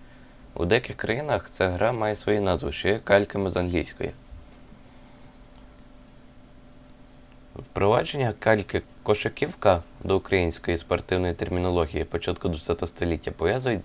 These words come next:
з ім'ям Бубирського. На думку Ольги Тулузакової, кошиківка належить до групи лексем, що дісталися в сумі функціональні чи стилістичні обмеження з причини наявності синоніму "баскетбол".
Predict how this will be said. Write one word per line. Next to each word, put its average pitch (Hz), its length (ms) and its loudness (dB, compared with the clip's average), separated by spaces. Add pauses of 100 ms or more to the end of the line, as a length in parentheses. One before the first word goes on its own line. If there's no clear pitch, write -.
з - 60 -12
ім'ям 104 400 -2 (160)
Бубирського. 82 680 -2 (1300)
На 92 120 0
думку 113 460 2
Ольги 110 320 0
Тулузакової, 104 840 2
кошиківка - 680 -8
належить 95 440 0
до 90 140 2
групи - 300 0
лексем, 85 480 0
що - 140 -6
дісталися 110 560 0
в 107 60 -2
сумі 98 320 0
функціональні 95 680 -4
чи 87 240 -2 (420)
стилістичні 92 680 -2
обмеження 92 480 -2
з - 80 -8
причини 107 460 -2
наявності 90 580 -2
синоніму 92 640 -2
"баскетбол". 78 540 -4